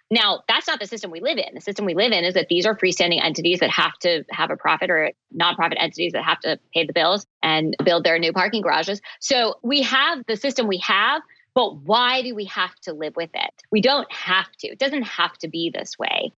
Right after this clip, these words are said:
When you realign the incentives such that employers are starting to do this, they don't need profit. They don't want profit in this piece of their plan. They're happy to pay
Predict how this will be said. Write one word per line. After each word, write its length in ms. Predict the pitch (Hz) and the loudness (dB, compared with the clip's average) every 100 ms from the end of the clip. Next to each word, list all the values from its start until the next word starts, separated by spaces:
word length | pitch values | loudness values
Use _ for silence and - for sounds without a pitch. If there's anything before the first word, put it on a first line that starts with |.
| - | 0
When 160 | 226 | 2
you 200 | 262 330 | 4 0
realign 720 | - 185 240 269 208 202 220 214 | -2 0 2 2 2 0 0 -2
the 100 | 175 | -6
incentives 640 | 156 - 170 190 - - | -6 -4 -4 -4 -6 -6
such 220 | 190 180 - | -4 -2 0
that 240 | 175 165 - _ _ _ | 0 0 -4 _ _ _
employers 800 | - 175 - 202 285 196 131 107 | -2 -2 2 2 4 0 -2 -12
are 140 | - 165 | -8 -8
starting 360 | - 165 147 | -2 -2 -2
to 120 | 147 151 | -4 -6
do 200 | - - | -4 -2
this, 160 | - - | 0 2
they 120 | 247 | 2
don't 260 | 269 160 | 2 0
need 300 | 170 196 285 - | 0 0 0 -2
profit. 400 | - - - - | -4 -4 -4 -4
They 80 | 202 | 0
don't 260 | 247 190 - | 0 -2 -4
want 320 | 165 202 262 - | 0 2 0 -6
profit 420 | - - - - _ _ - | -16 -16 -16 -20 _ _ -4
in 140 | 175 | 0
this 220 | 170 156 - | 0 -2 -4
piece 260 | - 180 - | -2 -2 0
of 140 | 160 151 | 0 2
their 180 | 156 151 | 0 0
plan. 480 | - 160 92 87 190 - | 2 2 2 -4 -6 -2
They're 160 | 233 285 | 0 2
happy 340 | 269 262 233 | 0 0 -2
to 80 | 202 | -8
pay 400 | - 190 185 | -4 -2 -2